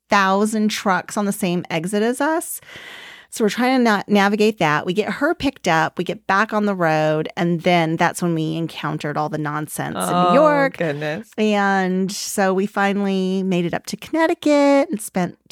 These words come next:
Speaker 1: you know, a week there. It was beautiful. The weather was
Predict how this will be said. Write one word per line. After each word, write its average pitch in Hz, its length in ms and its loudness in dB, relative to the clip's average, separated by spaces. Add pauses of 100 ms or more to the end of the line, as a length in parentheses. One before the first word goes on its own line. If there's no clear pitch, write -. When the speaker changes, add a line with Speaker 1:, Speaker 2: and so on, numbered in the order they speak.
Speaker 1:
you 170 60 -8
know, 165 100 -2
a 165 40 0
week 202 340 -6
there. 190 400 0
It 185 60 -4
was 175 200 -8
beautiful. 185 960 2
The 170 100 0
weather - 240 -4
was - 280 -10